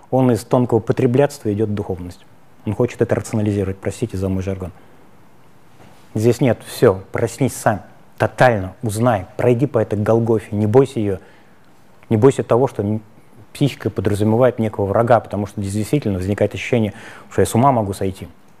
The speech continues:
Есть возможность распознать того,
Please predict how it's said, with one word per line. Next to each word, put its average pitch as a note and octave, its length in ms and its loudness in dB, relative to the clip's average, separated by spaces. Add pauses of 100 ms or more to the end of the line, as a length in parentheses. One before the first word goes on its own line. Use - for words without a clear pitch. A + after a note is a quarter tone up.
(600)
Есть - 180 -6
возможность A#2+ 500 2
распознать B2 580 0 (720)
того, A2+ 380 4